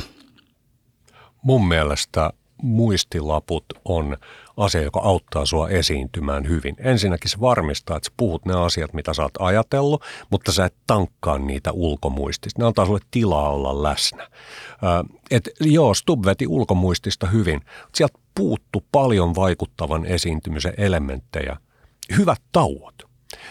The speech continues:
Äänen käyttö, niin kuin äänen sävyn, nuotin, kaiken tällaisen käyttäminen tietoisesti tehostamaan. Se oli aika tasasta vetoa. Nyt jos Stubbi otetaan siihen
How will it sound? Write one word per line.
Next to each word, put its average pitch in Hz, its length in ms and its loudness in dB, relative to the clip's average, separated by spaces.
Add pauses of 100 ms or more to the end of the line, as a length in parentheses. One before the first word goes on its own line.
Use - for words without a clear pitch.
(240)
Äänen 117 760 4
käyttö, 110 580 2
niin 76 100 -2
kuin 113 140 2
äänen 107 360 4
sävyn, 101 680 2
nuotin, 104 580 2
kaiken 110 420 0
tällaisen 85 500 0
käyttäminen 78 680 -2
tietoisesti 101 600 -4 (120)
tehostamaan. 82 640 -2
Se - 80 0
oli 143 140 0
aika 143 260 -4
tasasta 90 500 0
vetoa. - 440 -6 (140)
Nyt 92 160 -6
jos 82 140 -2
Stubbi 78 380 -2
otetaan 85 400 -6
siihen 90 240 -6